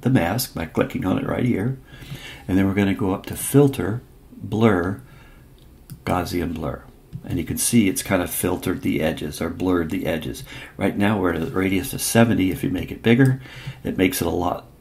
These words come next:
uh, a lot softer edge. That's too soft for me. I'm gonna bring it back down to seventy, 'cause I'll give you a hint. We're gonna have a feather control here in a few minutes that helps refine this edge. So I, I wanna have an edge that I can definitely see where the light's coming in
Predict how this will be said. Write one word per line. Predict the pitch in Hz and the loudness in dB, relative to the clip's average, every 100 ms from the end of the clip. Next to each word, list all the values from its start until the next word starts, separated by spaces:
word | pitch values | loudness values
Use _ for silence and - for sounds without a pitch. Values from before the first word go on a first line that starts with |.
| - - | -20 -8
uh, | 92 80 76 76 - - | -4 -4 -4 -8 -12 -4
a | |
lot | 90 87 85 | 0 2 0
softer | - 92 92 - - | 0 0 2 0 -2
edge. | 95 101 101 | 0 0 2
That's | 113 - | 0 -2
too | - 143 | 2 4
soft | 135 - 92 - | 4 2 0 -2
for | 90 | -4
me. | 87 90 85 - - - - | -2 -2 -2 -6 -16 -18 -10
I'm | - | 2
gonna | 110 | 4
bring | 98 92 | 6 4
it | 90 | 4
back | 90 80 | 0 -4
down | - 85 78 | -2 -2 -2
to | |
seventy, | - - 87 92 90 104 - - - - | -6 -2 -2 0 0 0 -2 -18 -20 -12
'cause | - 101 | 2 4
I'll | 101 | 6
give | 160 170 | 4 2
you | 104 | 2
a | |
hint. | 98 110 82 - | 4 4 4 -6
We're | - | -6
gonna | 87 131 139 | 0 6 6
have | 110 101 | 6 0
a | 87 | -2
feather | - 123 123 113 | 2 4 6 4
control | - 85 - 85 85 | 0 -4 -2 0 0
here | 92 90 | 0 0
in | |
a | 80 | -2
few | - 85 | -4 -2
minutes | 90 113 92 - - - - - - | 4 4 4 0 -8 -12 -18 -20 -2
that | - - | 0 0
helps | 196 - - | -2 -2 -6
refine | - - 87 85 82 | -8 -6 -4 -4 -4
this | 80 80 | -4 -6
edge. | - 82 - - - - | -6 -6 -8 -10 -14 -14
So | - - | -8 -4
I, | 87 - | -2 -2
I | - | 0
wanna | 131 165 131 | 2 4 4
have | 110 | 4
an | 95 92 | 2 2
edge | 98 101 | 2 2
that | - 82 | -2 -4
I | |
can | - 131 | -4 -8
definitely | - 107 - 101 | -2 -2 0 -4
see | 92 - 90 | -4 -2 -2
where | 82 | -2
the | 85 | -4
light's | 85 85 - | -4 -6 -6
coming | 82 85 | -6 0
in | 90 80 | 0 0